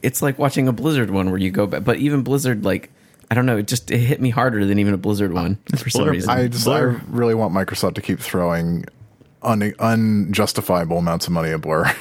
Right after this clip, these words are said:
Speaker 3: <laughs> Just keep doing it,
Speaker 2: Ev-,
Speaker 3: Microsoft,
Speaker 2: everyone
Speaker 3: please.
Speaker 2: is right now. Like, Riot uses Blur, like, every couple months for a new trailer.
Speaker 1: Well, everyone that has money to, is throwing money in Blur.
Speaker 3: Because they're,
Speaker 2: Yeah.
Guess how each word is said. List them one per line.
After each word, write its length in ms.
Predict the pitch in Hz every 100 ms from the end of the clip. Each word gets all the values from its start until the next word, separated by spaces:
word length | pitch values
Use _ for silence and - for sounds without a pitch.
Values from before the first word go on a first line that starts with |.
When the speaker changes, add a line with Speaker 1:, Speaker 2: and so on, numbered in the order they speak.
| -
Speaker 3:
<laughs> 200 | - -
Just 240 | - -
keep 200 | - 139
doing 220 | - 90 85
it, 20 |
Speaker 2:
Ev-, 60 |
Speaker 3:
Microsoft, 400 | 87 85 - - 170
Speaker 2:
everyone 280 | 196 156
Speaker 3:
please. 80 | 98
Speaker 2:
is 60 | 104
right 160 | 101 71
now. 300 | 92 95 104 -
Like, 320 | 110 110 - - _ - - - - - _ _ -
Riot 420 | 85 78 143 - - -
uses 400 | 127 127 123 123
Blur, 440 | 107 110 127 135
like, 280 | 131 117 113
every 260 | 101 113 120
couple 260 | 120 120 117
months 320 | 120 131 -
for 160 | -
a 40 | 123
new 120 | 123
trailer. 280 | 120 127 -
Speaker 1:
Well, 80 | -
everyone 340 | 107 113 101
that 80 | 90
has 180 | 95 82
money 340 | 90 92 85
to, 260 | 78 - -
is 120 | -
throwing 220 | - 82 90
money 200 | - 80
in 80 |
Blur. 140 | 85 131
Speaker 3:
Because 200 | 135 120
they're, 160 | 123
Speaker 2:
Yeah. 80 | 113